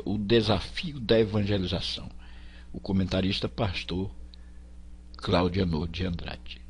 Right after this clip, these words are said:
Temos o texto áureo, que é o texto de ouro, o texto principal da nossa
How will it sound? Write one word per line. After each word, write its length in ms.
Temos 800
o 60
texto 580
áureo, 420
que 80
é 40
o 40
texto 400
de 160
ouro, 320
o 180
texto 320
principal 640
da 200
nossa 680